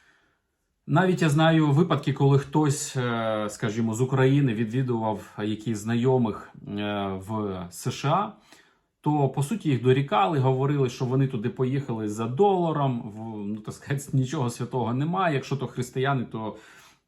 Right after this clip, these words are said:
от такі вони християни, все стало з ними зрозуміло, І накопичувались різні історії, як там погано вони живуть, як вони там Бога втрачають, церкву втрачають,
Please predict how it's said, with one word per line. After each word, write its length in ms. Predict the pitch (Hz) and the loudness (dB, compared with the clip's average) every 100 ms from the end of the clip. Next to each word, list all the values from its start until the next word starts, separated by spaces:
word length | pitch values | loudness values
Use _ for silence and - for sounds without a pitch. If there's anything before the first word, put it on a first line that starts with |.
| - | -4
от 220 | 131 - | -2 -2
такі 280 | 123 - 131 | -4 0 0
вони 220 | 110 104 | 0 -2
християни, 640 | 117 113 - 156 180 160 | -4 -4 -2 2 2 2
все 220 | 131 - | 0 -2
стало 320 | 147 147 131 117 | 0 2 0 0
з 80 | |
ними 240 | 117 113 107 | 0 -2 -2
зрозуміло, 920 | 104 120 107 151 185 196 175 147 139 - - _ - | -4 -4 0 0 2 2 2 0 -4 -8 -20 _ -4
І 60 | |
накопичувались 840 | 202 151 151 143 175 160 139 131 - | 0 2 2 2 0 2 2 2 2
різні 380 | 143 151 123 123 | 2 2 2 0
історії, 720 | 120 - - 160 165 143 123 | -2 -4 0 2 2 0 0
як 220 | 120 131 | 2 2
там 140 | - 113 | 0 -2
погано 440 | 127 113 120 117 | 0 0 0 0
вони 260 | 107 110 107 | -2 -2 -2
живуть, 580 | 104 135 160 180 170 123 | -2 0 0 0 -2 -2
як 220 | 117 - | -4 -4
вони 180 | 107 101 | -6 -6
там 240 | 101 101 | -4 -4
Бога 280 | 110 117 101 | -4 -4 -4
втрачають, 800 | - 120 120 190 175 165 135 - | -6 -6 -4 0 2 2 0 -4
церкву 280 | 117 - | -6 -6
втрачають, 760 | 104 - 139 - 185 170 156 143 | -10 -6 -6 -4 0 0 0 -2